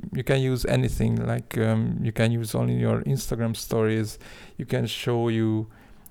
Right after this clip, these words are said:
working on set. That's, that's one, uh, way.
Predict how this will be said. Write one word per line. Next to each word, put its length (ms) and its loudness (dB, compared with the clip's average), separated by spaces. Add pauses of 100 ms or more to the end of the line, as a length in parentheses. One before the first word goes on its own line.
(180)
working 420 6
on 140 4
set. 440 -2
That's, 400 0
that's 420 -2
one, 420 -2 (280)
uh, 360 -2 (100)
way. 320 2